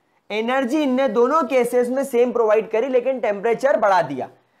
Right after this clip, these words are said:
तो यहां पर इनको जो रैंडमनेस थी, यहां पर जो रैंडमनेस थी,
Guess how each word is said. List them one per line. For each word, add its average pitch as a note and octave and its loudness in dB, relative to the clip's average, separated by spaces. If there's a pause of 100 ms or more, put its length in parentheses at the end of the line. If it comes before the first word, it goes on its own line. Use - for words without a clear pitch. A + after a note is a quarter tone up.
(220)
तो A3+ -8
यहां A#3 0
पर D4+ 2
इनको C4 -4
जो C4 0
रैंडमनेस C4+ 0
थी, E3+ -4 (1800)
यहां F#3 0
पर A3+ 2
जो G#3 -4
रैंडमनेस G#3 -4
थी, A#3 -6